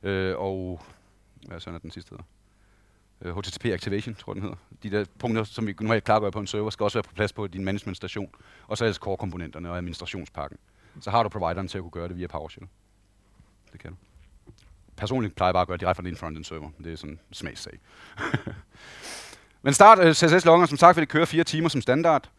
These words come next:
med en undtagelse. Microsoft har lavet et særligt scenarie, der hedder Always On. Og Always On-scenariet er sådan et, øh, en optagelse, der kontinuerligt kan køre på de her Lync-server og stå over-, eller optage, lad os kalde det, overskrifterne på, hvad der foregår.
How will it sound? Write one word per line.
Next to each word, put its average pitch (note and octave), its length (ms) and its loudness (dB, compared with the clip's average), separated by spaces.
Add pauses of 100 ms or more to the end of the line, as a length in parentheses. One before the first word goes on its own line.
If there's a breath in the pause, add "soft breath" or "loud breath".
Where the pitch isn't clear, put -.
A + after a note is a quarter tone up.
(220)
med G3+ 180 4
en G#3+ 80 8
undtagelse. C#3+ 480 0 (640 soft breath)
Microsoft F#3 360 10
har E3 80 8
lavet D3+ 220 10
et D#3 80 0
særligt D3+ 380 8
scenarie, C#3+ 320 6
der A#2+ 60 0
hedder A#2 240 2
Always B2 460 -2
On. F#2 240 -8 (640 soft breath)
Og D#3 200 6
Always G3 280 8
On-scenariet A#2+ 680 2
er B2 80 8
sådan D#3 220 2
et, C3+ 140 0
øh, A2 240 2
en A2+ 160 -4
optagelse, C3+ 520 2
der A2 60 -4
kontinuerligt C3 560 -2
kan - 100 -12
køre F#3+ 220 2
på C#3+ 100 -2
de B2+ 80 -2
her B2+ 140 2
Lync-server B2 480 -2
og A#2+ 80 0
stå C#3 120 0
over-, C3 360 2
eller A2+ 140 -2
optage, B2+ 440 2 (140)
lad A#2+ 160 -8
os G#2+ 100 -6
kalde A#2+ 140 2
det, - 60 -2
overskrifterne B2 580 0
på, A2 80 -10
hvad G#2+ 80 -2
der F#2+ 40 -2
foregår. G#2 440 -6